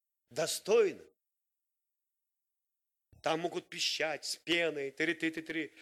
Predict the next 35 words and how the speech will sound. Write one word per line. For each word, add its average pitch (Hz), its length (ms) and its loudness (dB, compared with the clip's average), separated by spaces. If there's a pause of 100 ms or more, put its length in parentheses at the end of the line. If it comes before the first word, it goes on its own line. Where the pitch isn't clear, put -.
(120)
«Вы 202 120 4
отравили 202 580 0
Скрипаля». 170 640 -4
Лавров 117 440 -6
сам 180 340 -2
отравился, 175 560 -4
Скрипаль, 160 580 -4
никто 156 280 -2
его 156 160 -2
не 156 100 -4
травил. 147 500 -4 (840)
Может, 120 260 -8
он 135 120 -4
сожрал 175 640 2
чего? 165 440 -6 (180)
Причём 131 340 -6
тут 127 180 -8
Россия? 147 580 -6 (260)
То 233 60 -2
есть - 120 2
ты 226 120 2 (180)
видишь, 208 300 0 (140)
человек 214 320 2
ведёт 202 440 6
себя, 175 560 0 (580)
может, 180 180 2
он 196 80 0
облизал 185 580 2
какую - 320 -8
дверную 151 380 0
ручку, 151 320 -4
мы 143 80 -8
же 117 100 -10
не 120 140 -10
знаем. 151 540 -2